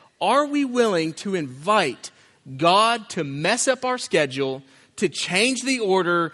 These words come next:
and to alter our plan if he wants to? I hope so.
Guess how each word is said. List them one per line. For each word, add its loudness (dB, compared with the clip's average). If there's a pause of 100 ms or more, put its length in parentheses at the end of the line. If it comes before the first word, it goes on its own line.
(180)
and -2
to -2
alter 0
our 2
plan 0
if 2
he -6
wants -6
to? -4 (1300)
I -6
hope -4
so. -6